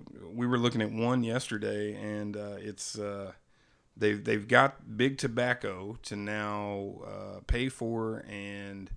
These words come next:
put out a series of ads that finally drop the veil and tell people smoking is bad for you. It causes this disease. Nicotine is addictive.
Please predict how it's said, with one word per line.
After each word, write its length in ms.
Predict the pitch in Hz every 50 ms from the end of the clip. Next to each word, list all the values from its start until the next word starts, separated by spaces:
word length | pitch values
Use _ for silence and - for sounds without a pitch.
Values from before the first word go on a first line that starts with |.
| - _ _ _ _ -
put 160 | - 127 123
out 160 | 113 113 113
a 40 | 113
series 360 | - - - 117 123 131 131
of 100 | 120 107
ads 420 | 104 98 95 92 90 92 90 95 101
that 200 | 101 104 - -
finally 640 | - 110 110 113 113 113 113 110 107 104 104 95 - - - - - - _ _ -
drop 300 | - 113 117 117 123 123
the 80 | - 117
veil 480 | 107 110 107 107 107 101 101 101 - -
and 340 | 107 104 101 101 98 95
tell 300 | - - - 110 107 110
people 540 | 107 - 110 101 - - 104 101 101 101 98
smoking 480 | - - - - 104 104 104 104 101 101
is 100 | 98 98
bad 320 | 95 98 98 101 98 92
for 180 | - - 98 95
you. 100 | 95 95
It 80 | 92
causes 380 | - - 107 104 104 101 98 101
this 200 | 113 107 104 -
disease. 480 | - 107 104 98 104 107 104 98 92 95
Nicotine 540 | 104 104 110 - 107 - - 113 107 104
is 100 | 104 98
addictive. 640 | 98 98 92 95 104 104 - - 101 92 87 85 -